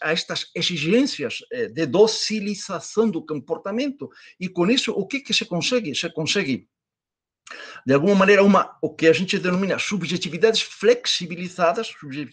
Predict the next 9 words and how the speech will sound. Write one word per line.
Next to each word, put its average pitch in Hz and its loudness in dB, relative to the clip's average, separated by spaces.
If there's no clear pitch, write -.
subjetividades 123 -2
flexíveis, 208 -6
que 226 4
se 233 4
moldam 240 8
com 214 0
muita 277 0
facilidade 160 -8
às, 185 2